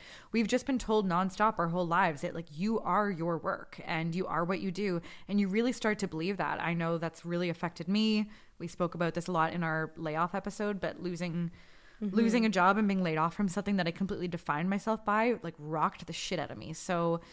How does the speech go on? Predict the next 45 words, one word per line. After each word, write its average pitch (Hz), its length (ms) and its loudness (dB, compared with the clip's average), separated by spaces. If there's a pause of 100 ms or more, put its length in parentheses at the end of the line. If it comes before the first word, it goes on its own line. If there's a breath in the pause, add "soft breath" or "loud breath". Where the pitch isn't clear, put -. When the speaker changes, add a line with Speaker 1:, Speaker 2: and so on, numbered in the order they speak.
(640 loud breath)
Speaker 1:
but 220 140 2
trust 208 320 4
me, 269 160 2
I 196 160 4
know 202 180 4
how 208 200 4
hard 185 200 2
it - 80 -2
can 208 200 -2
be 180 220 -2
to - 200 -6
separate 180 500 2
the 185 140 -2
idea 170 460 0
of, 165 180 -2
like, 165 160 -2
meaningful 190 480 2
work 180 320 2
from 208 220 -2
a 202 60 2
meaningful 180 440 0
life, 165 420 0 (400 soft breath)
but 180 300 4
it 208 200 2
is 233 200 4
possible 196 560 2
to, 175 720 -2 (140)
to - 120 -8
have 175 480 6
a 180 80 -6
through 196 260 -4
line 170 240 2
of 165 120 -2
meaning 156 340 -4
in 185 220 -2
your 185 100 0
work, 165 300 -2
in 175 100 -2
your 170 120 0
life, 151 520 -4
in 175 100 -4
all 165 160 0
of 151 80 -4
your 156 100 -6
pursuits. - 580 -10